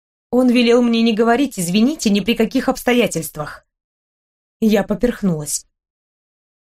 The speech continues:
То есть дело вот в чём. Мы послы могучего короля Аберона из-за печати.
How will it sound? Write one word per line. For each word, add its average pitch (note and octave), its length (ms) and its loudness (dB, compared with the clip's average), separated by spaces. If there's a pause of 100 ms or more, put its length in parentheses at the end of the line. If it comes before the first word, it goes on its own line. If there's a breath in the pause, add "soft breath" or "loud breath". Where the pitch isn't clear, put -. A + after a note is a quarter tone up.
(160)
То E4+ 100 0
есть C4+ 200 2
дело D#4 220 4
вот B3+ 200 -2
в - 60 -18
чём. D3+ 340 -8 (640)
Мы C#4+ 240 2
послы C4 380 2
могучего A#3 500 2
короля A3+ 420 2
Аберона A#3 520 2
из-за F#3 180 -2
печати. - 640 -4